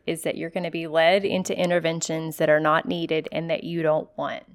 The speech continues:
I hear it from you time and time again, and it's so hard to know what to do when you have a provider that's telling you that you have to do something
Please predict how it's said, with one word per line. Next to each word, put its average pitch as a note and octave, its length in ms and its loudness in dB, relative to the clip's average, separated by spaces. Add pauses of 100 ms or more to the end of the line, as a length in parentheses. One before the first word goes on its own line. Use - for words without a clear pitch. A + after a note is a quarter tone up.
(360)
I - 120 -2
hear F3 220 2
it - 100 0
from E3+ 240 -6
you D#3+ 100 -8
time D#3+ 300 -4
and F3+ 100 -4
time F#3 240 -6
again, E3 460 -6
and F3 160 -6
it's - 160 -8
so G#3 320 2
hard G3+ 580 4
to F3 140 -6
know F3+ 520 4
what D#3+ 260 0
to F3+ 100 -6
do E3+ 500 0 (720)
when B3 140 2
you C4 100 2
have C#4+ 220 0
a D#4 40 0
provider B3 460 4
that's - 240 -2
telling A#3 260 4
you F3+ 140 -2
that E3 140 0
you E3+ 320 -6 (180)
have C#4 600 0
to D3 420 -10
do A#3 200 0
something - 560 -6